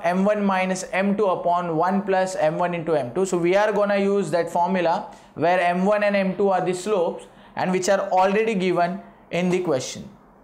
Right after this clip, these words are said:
So let's start with it. So here I'll assume this first slope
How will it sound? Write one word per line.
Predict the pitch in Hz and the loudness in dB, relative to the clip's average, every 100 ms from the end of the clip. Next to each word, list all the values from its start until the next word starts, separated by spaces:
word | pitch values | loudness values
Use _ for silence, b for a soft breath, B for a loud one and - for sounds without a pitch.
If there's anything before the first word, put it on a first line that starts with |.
| - - | -20 -6
So | 220 | 0
let's | 233 233 - | 0 0 0
start | 226 208 202 | 2 2 2
with | 175 | 0
it. | 196 220 - - | 0 -2 -8 -4
So | 202 | 0
here | 226 233 208 - - - - - - - - - - - | 4 6 6 4 -4 -10 -20 -20 -20 -20 -20 -20 -12 0
I'll | 175 208 | 4 4
assume | 208 202 254 233 | 4 2 2 2
this | 233 - | 0 -2
first | 214 226 226 | 0 0 0
slope | 208 190 196 196 | 0 0 0 -4